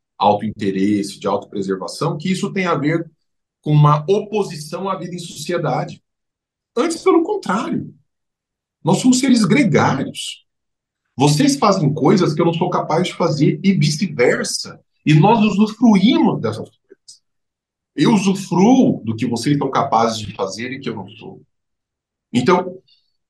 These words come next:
é, esse é o sentido da, esse é o sentido de eu não sair da vida em sociedade, ir pra uma caverna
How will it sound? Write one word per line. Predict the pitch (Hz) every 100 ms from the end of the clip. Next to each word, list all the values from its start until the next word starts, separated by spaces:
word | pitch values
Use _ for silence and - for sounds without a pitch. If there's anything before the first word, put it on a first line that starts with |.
| _ _ -
é, | 202 262 254 254
esse | - 269 302 302
é |
o | 262
sentido | - 254 - 269 -
da, | 165 151 -
esse | 196 294 -
é |
o | 247
sentido | - 196 156 - 254 180
de |
eu | 156
não | 151 131 151
sair | - 185 170 170 - _ _ -
da | 131 131
vida | 143
em | 127
sociedade, | 120 - 127 120 151 -
ir | 147
pra | 147 139
uma | 127
caverna | 131 139 117 120 139 - 190 202